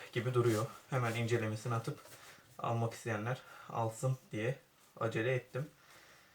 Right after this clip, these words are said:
Kutunun üzerinde içindeki ürünlerden bahsediyor. Şöyle bir çakmak şarjı adaptörümüz, on bin miliamper power bank'imiz, U S B ledimiz,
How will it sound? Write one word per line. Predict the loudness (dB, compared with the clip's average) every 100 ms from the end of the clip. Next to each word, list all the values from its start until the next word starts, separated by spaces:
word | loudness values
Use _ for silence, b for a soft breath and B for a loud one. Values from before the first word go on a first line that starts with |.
| b b -20 -20 -20 -20 -16
Kutunun | 0 2 4
üzerinde | 10 10 10 8 6 4 -16 _ -20 -20 -20 -20 -20 -18 -18 -20 -20 -20 -20 -10 -2
içindeki | 2 4 4 6 4 4 B B B B B B -4
ürünlerden | 2 4 8 8 8 6
bahsediyor. | 4 0 0 2 2
Şöyle | 6 6 6
bir | 2 2
çakmak | 2 4 4 0 0
şarjı | 4 6 6 6 2 -2 B B B B B 8
adaptörümüz, | 10 10 6 4 4 2 0 -6 -10 2
on | 4 6
bin | 6
miliamper | 6 6 6 4 4
power | 4 4 2
bank'imiz, | -2 0 -2 -2 -4
U | 4 4
S | 4 0
B | 2 4
ledimiz, | 4 2 0 -4